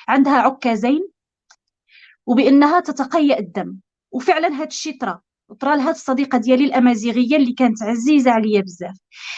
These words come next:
الارتباط ديالي بهاد، بهاد ال-، ال-، البنت هادي كان عميق، آه، جدًا، وأنا حزنت عليها جدًا، وهاد المشكل اللي طرا لها قربني أنا وياها بزاف. وأنا أقولها ليس فخرًا، هي تركت الإسلام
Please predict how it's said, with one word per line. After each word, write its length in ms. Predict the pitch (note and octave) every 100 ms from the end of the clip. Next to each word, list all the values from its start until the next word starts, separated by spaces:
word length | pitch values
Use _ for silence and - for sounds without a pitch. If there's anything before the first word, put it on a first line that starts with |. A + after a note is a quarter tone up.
| - -
الارتباط 520 | B3+ B3+ D#4 C#4 G#4+ E4
ديالي 360 | B3 D#4+ D4+
بهاد، 460 | B3+ C#4+ A3+ B3 G3
بهاد 240 | A#3+ C4
ال-، 240 | A3+ A3 G#3+
ال-، 200 | G#3 G3+
البنت 680 | G3 F#3+ G#3+ G3+ D4+ D4+
هادي 260 | C#4 C4 F4 F#4
كان 160 | D4
عميق، 540 | G#3+ B3+ D4 E4 - B3
آه، 320 | A3+ G#3+ G#3
جدًا، 440 | G#3+ C#4+ A#3 D#4 D4+
وأنا 220 | B3+ B3+
حزنت 340 | B3+ B3 C4
عليها 300 | A3+ A#3+ B3
جدًا، 380 | A3+ C#4+ B3+ D#4+ F4 _ - - - -
وهاد 220 | B3 B3+
المشكل 320 | C#4 C#4+ C#4+
اللي 120 | B3
طرا 200 | B3+ C4
لها 140 | D4+ E4+
قربني 520 | - C4 C#4+ C4+ C4
أنا 140 | B3
وياها 320 | A#3+ A#3 C4
بزاف. 420 | A3+ G3+ G#3 D#4+ G4 _ _ _ _ _ _ _
وأنا 220 | - A#3+ B3+
أقولها 480 | B3+ C4 D4+ C#4
ليس 260 | C#4+ G#4 G#4
فخرًا، 380 | F4 D4+ C#4+ E4
هي 220 | C#4+ C4 C4
تركت 440 | E4+ F4 D#4 D#4
الإسلام 600 | - C4 - E4+ C#4 G3+